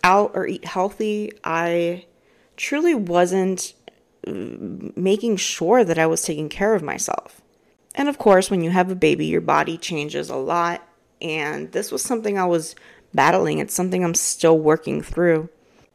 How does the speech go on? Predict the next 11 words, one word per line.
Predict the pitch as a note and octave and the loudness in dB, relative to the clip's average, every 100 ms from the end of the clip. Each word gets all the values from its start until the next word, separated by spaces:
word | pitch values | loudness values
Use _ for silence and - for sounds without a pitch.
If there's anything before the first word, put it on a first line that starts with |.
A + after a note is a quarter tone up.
| _ - | _ 0
I | F3 | 4
wasn't | F3 F3 F3 | 6 4 2
able | D#3 E3+ E3 D#3+ | 4 4 4 2
to | - | 0
work | D#3+ G3 A3+ A3 - | 4 8 8 6 2
as | E3 E3 | -2 0
much | E3+ E3 | -2 -2
as | E3+ | -2
I | E3 | 0
normally | D#3 D#3 D#3 D3+ D3+ | 0 0 0 -2 -2
work | D3+ D#3+ F3+ - - | 2 4 6 2 -4